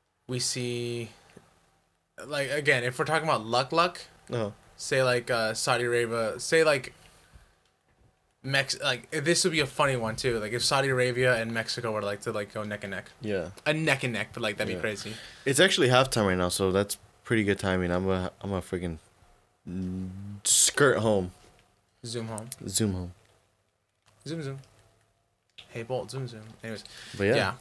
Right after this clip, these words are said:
Speaker 1: I think this is a great episode. Everyone, um, you have anything else to add?
Speaker 2: No.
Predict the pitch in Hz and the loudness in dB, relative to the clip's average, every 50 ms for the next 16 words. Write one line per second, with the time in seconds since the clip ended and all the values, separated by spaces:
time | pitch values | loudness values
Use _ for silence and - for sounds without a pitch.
0 | - - - 127 165 - 220 214 196 - 156 160 160 - - 165 147 151 160 175 | -12 -10 -8 -6 -4 -2 -2 -2 0 0 0 0 0 -2 -4 -4 -2 0 0 0
1 | 202 - - 110 101 104 104 - 139 160 175 180 190 190 190 190 185 - - - | -2 -2 -4 -4 -4 -4 -2 0 0 2 4 4 4 2 2 0 -2 -4 -6 -4
2 | 160 170 170 175 180 180 180 180 180 180 175 175 165 165 175 185 180 175 180 180 | -2 -2 -2 -2 -2 -2 -2 -2 -2 -4 -4 -4 -2 0 0 0 0 0 -2 -2
3 | 180 175 - 185 202 226 - - _ _ _ _ _ _ _ _ _ _ _ _ | -2 -2 -2 -4 -4 -4 -10 -18 _ _ _ _ _ _ _ _ _ _ _ _
4 | _ _ - 202 370 392 - 127 | _ _ 0 2 2 2 2 0